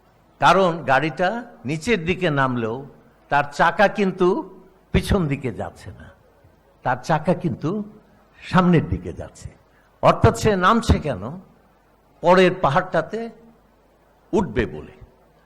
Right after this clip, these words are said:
তো সুতরাং নৈরাশ্য বলে কোনো জিনিস পৃথিবীতে নেই। কেমন?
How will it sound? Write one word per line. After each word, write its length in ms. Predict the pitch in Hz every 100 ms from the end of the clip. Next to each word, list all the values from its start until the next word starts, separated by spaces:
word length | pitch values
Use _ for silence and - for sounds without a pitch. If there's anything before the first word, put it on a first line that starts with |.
| _ _
তো 100 | -
সুতরাং 680 | 160 - 202 226 220 240 285 - - - _ _ _ _ _ _ _ _ _ _ 101
নৈরাশ্য 600 | 131 240 226 220 - -
বলে 340 | 190 190 185
কোনো 320 | 175 180 170
জিনিস 640 | 151 147 160 165 160 - - - _ _ _ _ _ _ _ _ _
পৃথিবীতে 560 | 139 135 120 98 98
নেই। 260 | 78 78 - _ _ _ _ _ _ _ _ - - _ - - - - - -
কেমন? 220 | 131 127